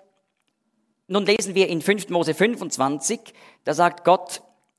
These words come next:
wenn ein Mann seine Frau entlässt, weil sie etwas Schändliches begangen hat, dann muss er ihr einen Scheidebrief mitgeben.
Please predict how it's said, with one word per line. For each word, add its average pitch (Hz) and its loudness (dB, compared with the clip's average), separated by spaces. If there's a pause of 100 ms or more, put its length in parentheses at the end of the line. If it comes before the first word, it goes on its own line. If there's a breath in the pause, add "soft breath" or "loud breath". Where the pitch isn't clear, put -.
(180)
wenn 160 2
ein 143 2
Mann 170 2
seine 135 -2
Frau 139 2
entlässt, - -4 (360 soft breath)
weil 131 2
sie 143 2
etwas 143 2
Schändliches 156 -2
begangen 131 2
hat, - -10 (600 loud breath)
dann 165 2
muss 254 0
er 180 4
ihr 202 6
einen 180 2
Scheidebrief 185 4
mitgeben. 143 0